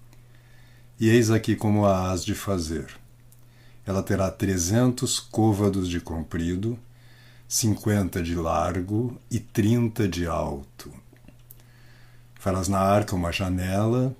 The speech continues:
e o teto que a há de cobrir será de um côvado. Porás também nela uma porta a um lado, e disporás um andar embaixo,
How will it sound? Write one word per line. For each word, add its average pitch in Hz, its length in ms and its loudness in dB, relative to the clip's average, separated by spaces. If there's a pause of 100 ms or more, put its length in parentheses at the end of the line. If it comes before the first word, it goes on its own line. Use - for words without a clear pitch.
e 107 120 0
o 110 60 2
teto - 640 -2
que - 100 -4
a 85 160 -2
há 85 60 -2
de 76 120 -8
cobrir 113 540 2
será 101 320 2
de 98 160 0
um 117 100 2
côvado. 78 720 -4 (1300)
Porás 107 320 2
também 101 300 4
nela 107 580 2
uma 101 220 2
porta 101 760 -2
a 92 100 -4
um 90 220 -2
lado, 80 480 -2 (300)
e 120 80 -2
disporás 98 580 0
um 104 140 2
andar 95 520 2
embaixo, 92 920 -2